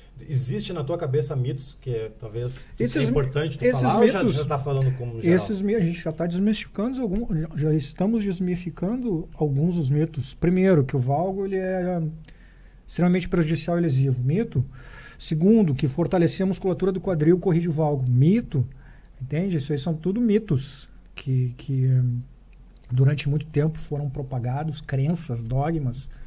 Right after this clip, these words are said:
Speaker 2: né, em cima de suposições. E hoje em dia a gente sabe que,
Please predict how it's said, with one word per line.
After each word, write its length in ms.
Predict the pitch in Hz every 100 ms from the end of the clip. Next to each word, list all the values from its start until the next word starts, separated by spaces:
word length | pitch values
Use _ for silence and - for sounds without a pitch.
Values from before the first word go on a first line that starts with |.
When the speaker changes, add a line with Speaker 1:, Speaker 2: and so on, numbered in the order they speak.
| - - -
Speaker 2:
né, 180 | 135 139
em 60 | 147
cima 300 | 131 143 143
de 80 | 131
suposições. 960 | 143 131 143 131 - 139 156 196 165
E 40 | 147
hoje 140 | 135
em 40 |
dia 180 | 131 135
a 40 | 147
gente 160 | 160
sabe 220 | - 151
que, 320 | 135 165 139